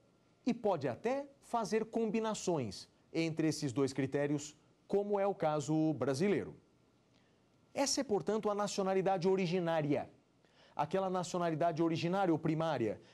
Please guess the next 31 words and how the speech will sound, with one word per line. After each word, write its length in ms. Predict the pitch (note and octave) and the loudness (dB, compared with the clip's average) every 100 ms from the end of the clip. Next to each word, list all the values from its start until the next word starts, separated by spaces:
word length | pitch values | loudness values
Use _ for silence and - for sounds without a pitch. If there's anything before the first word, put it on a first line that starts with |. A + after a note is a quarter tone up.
| - | -4
adquirida 600 | D3+ C3+ D#3 F#3+ A3 F#3 | -2 -2 0 2 2 0
pelo 320 | - D#3+ C3+ | 2 2 2
nascimento, 840 | C#3+ F#3 - C4+ G#3 F3 - - - _ _ _ _ - | 0 -2 -2 0 2 0 -4 -20 -20 _ _ _ _ -6
no 120 | D3 | -4
caso 320 | D3 G3 G3+ | 0 -2 0
brasileiro, 560 | G#3+ G#3+ G3 G#3+ F#3+ F#3 - - | 0 0 2 4 4 2 -8 -8
está 300 | - - G#3 | -6 -2 -2
no 100 | G#3 | 2
artigo 340 | G3 D#3 F3 D3 | 0 0 0 2
doze, 400 | D#3 A3+ B3+ A#3+ | 4 2 2 0
inciso 460 | A#3+ - A3+ A3 | -2 0 2 2
primeiro 480 | - A#3 G3+ G3 F#3 | 0 2 4 4 4
da 140 | F3 | 0
Constituição. 760 | E3+ F3 D3+ F#3+ G3+ F#3 E3+ E3 - _ _ _ - - | 0 -2 0 -2 -2 0 0 -2 -10 _ _ _ -20 -8
E 100 | D3+ | 0
existem 460 | F3 D#3 A3 A3+ G#3 | 0 0 -2 0 2
dois 260 | F3 G3 | 2 2
critérios 540 | - G3 F#3 F3+ F3 - | 0 -2 2 2 2 -2
tradicionais: 800 | - G3+ C4 D4+ A#3 G2 - - _ _ _ - | -2 0 0 2 0 -2 -8 -20 _ _ _ -6
o 100 | C#3 | 0
ius 140 | A3 | 0
solis 500 | A#3+ A#3+ A#3 A#3 - _ _ _ _ | 2 0 0 -6 -14 _ _ _ _
e 140 | - A#3+ | 0 2
o 60 | |
ius 160 | E3+ D#3+ | 2 0
sanguinis. 680 | F#3+ D#3 G#2 E2 - - - _ _ _ _ - | -2 0 -2 -4 -12 -14 -16 _ _ _ _ -4
Agora, 480 | C#3+ D3 C#3+ C3+ G2 - _ | -2 0 2 0 -4 -18 _
e 100 | A#3 | 0
a 80 | C4+ | 2
outra 560 | B3 A#3+ A3+ G3 D#3 G#2+ | 2 0 0 2 2 -2
nacionalidade? 960 | C#3 E3+ D#3 D#3 D3 C3+ B2 F#2 - | -4 -2 -2 -2 0 0 0 -2 -8